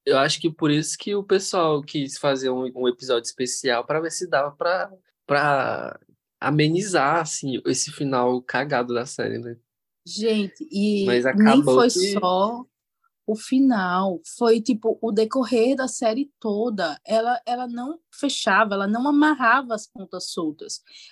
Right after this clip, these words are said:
Speaker 2: Ela ia deixando mais pontas e mais pontas soltas. Acho que a, que a, que o fato dela ter ficado em aberto,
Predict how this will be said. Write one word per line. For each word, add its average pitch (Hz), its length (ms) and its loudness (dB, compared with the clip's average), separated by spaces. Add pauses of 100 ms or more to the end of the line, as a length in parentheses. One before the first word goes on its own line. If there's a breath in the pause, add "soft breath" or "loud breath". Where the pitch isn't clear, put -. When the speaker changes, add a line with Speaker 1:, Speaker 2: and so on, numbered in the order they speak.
Speaker 2:
Ela 240 260 4
ia 269 140 0
deixando 294 400 2
mais 247 500 2
pontas 254 560 -4
e 302 220 2
mais 269 340 -4
pontas 294 400 -8
soltas. 285 520 0 (960 soft breath)
Acho 285 400 2
que 240 160 -4
a, 190 560 -2 (120)
que 202 280 -6
a, 165 500 -2 (1400 soft breath)
que 220 240 -6 (100)
o 220 60 -4
fato 254 320 2
dela 233 320 6
ter 220 140 4
ficado 196 400 -2
em 190 80 -2
aberto, 180 760 -2